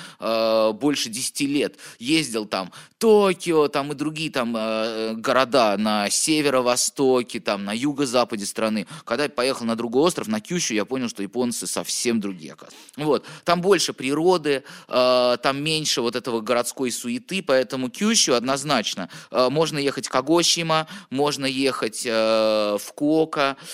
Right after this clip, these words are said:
э, самый известный город там Нагасаки. Вот я до Нагасаки не доехал пока, но говорят, что достоин, э, посещения. И есть еще остров неизвестный очень, Шикоку.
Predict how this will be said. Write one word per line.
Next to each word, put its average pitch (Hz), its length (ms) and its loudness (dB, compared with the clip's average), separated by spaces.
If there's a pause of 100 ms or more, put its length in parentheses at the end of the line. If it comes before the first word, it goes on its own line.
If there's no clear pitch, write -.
(160)
э, 117 540 4
самый 135 280 0
известный 143 340 0
город 127 280 4
там 107 180 0
Нагасаки. 123 640 0
Вот 110 160 -2
я 151 80 2
до 123 180 -2
Нагасаки 135 480 -2
не 123 100 -6
доехал 123 420 0
пока, 110 420 -2
но 110 120 -4
говорят, 113 320 -2
что 107 580 -4
достоин, 104 600 -4
э, 92 380 -8
посещения. 95 640 -8 (320)
И 208 80 -4
есть 185 320 4
еще 156 240 0
остров 156 340 2
неизвестный 139 460 0
очень, 110 180 -2
Шикоку. - 600 2